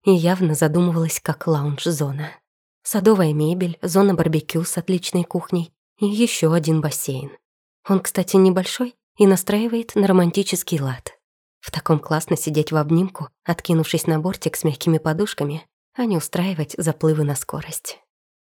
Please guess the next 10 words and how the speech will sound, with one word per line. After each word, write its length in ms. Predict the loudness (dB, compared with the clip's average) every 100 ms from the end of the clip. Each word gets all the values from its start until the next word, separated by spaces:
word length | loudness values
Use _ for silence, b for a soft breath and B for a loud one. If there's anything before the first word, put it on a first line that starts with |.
| _ _ _ _ _
«Это 180 | -2 2
сюда», 440 | 4 4 2 -2 -4 _ _ _ _ _
командует 600 | -6 -4 -2 -4 -6 -2
Элина. 400 | 0 0 -2 -6 -12 _ _ _ _ 0
«Ближе 340 | 4 4 2
к 60 | 0
стене, 400 | 4 6 6 2
там 220 | 4 6
есть 260 | 4 4
розетки». 520 | 4 6 4 2 -6